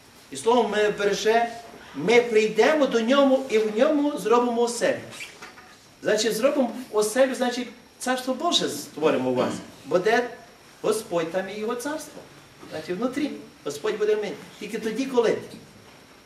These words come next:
Коли я полюблю Бога.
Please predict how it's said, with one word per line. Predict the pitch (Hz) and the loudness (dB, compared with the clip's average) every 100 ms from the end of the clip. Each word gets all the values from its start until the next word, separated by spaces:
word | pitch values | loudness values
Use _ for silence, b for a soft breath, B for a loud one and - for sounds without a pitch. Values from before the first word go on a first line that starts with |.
| - - - - - - - - - - - - - 220 - - - | -20 -20 -20 -20 -20 -20 -20 -20 -20 -20 -20 -20 -20 -20 -20 -20 -6
Коли | 156 156 165 | 2 2 4
я | 202 | 0
полюблю | 214 190 147 131 156 | -2 -2 -4 -4 -4
Бога. | 170 175 | -4 -6